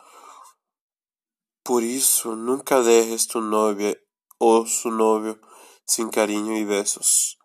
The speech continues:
Fim. Opa, pessoal, tudo bem? Essa foi uma historieta que, que eu escrevi com, baseada numa,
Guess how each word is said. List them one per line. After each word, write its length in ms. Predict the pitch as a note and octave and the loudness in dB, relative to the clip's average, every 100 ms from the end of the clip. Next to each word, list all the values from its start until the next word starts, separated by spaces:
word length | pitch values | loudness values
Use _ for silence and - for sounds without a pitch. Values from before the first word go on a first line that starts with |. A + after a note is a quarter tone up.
| _ _ _ | _ _ _
Fim. 320 | - G3+ G3 - _ - - - - - - - _ _ - _ _ _ | -8 -6 -6 -10 _ -12 -4 -4 -4 -10 -20 -20 _ _ -20 _ _ _
Opa, 400 | F3 F3+ F3+ D#3+ | 2 4 4 -2
pessoal, 460 | C#3 B2+ - A#2+ A2 | -2 -2 0 0 -2
tudo 300 | B2+ C3 A#2+ | -4 -6 -2
bem? 300 | C3 E3 G#3 - - - - _ _ _ _ _ _ _ _ _ _ - - - - - | -2 -2 -6 -18 -20 -20 -20 _ _ _ _ _ _ _ _ _ _ -18 -18 -18 -20 -12
Essa 220 | - - | -4 -4
foi 120 | C3+ C3+ | -2 -4
uma 140 | C3 | -4
historieta 600 | C#3+ D#3 C#3+ A#2 A#2+ A2+ | -2 -2 -2 -2 -4 -6
que, 380 | - A2 G2+ G2 - - - - - - | -6 -6 -6 -8 -16 -20 -20 -20 -20 -14
que 120 | A2 | -10
eu 20 | |
escrevi 460 | - A2+ G#2+ G#2+ G#2 | -8 -6 -6 -6 -8
com, 180 | A2+ | -8
baseada 560 | G#2+ G#2+ G#2 G#2+ G#2 G#2+ | -6 -6 -4 -4 -6 -6
numa, 680 | G#2 G#2+ G#2 G#2 G#2 G2+ G2 | -8 -6 -4 -4 -4 -6 -8